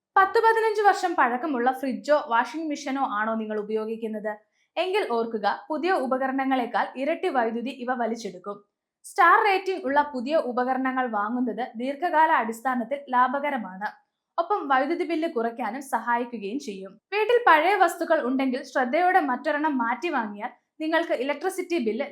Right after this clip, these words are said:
ലാഭിക്കാം. നമ്മൾ പലപ്പോഴും ശ്രദ്ധിക്കാതെ പോകുന്ന ഒന്നാണ് വീടിന്റെ ഇൻസുലേഷൻ. എയർ കണ്ടീഷണർ ഉപയോഗിക്കുന്ന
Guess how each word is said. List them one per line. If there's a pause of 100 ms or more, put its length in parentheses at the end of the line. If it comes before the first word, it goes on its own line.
ലാഭിക്കാം. (180)
നമ്മൾ (100)
പലപ്പോഴും
ശ്രദ്ധിക്കാതെ
പോകുന്ന (140)
ഒന്നാണ് (140)
വീടിന്റെ (120)
ഇൻസുലേഷൻ. (460)
എയർ (100)
കണ്ടീഷണർ (140)
ഉപയോഗിക്കുന്ന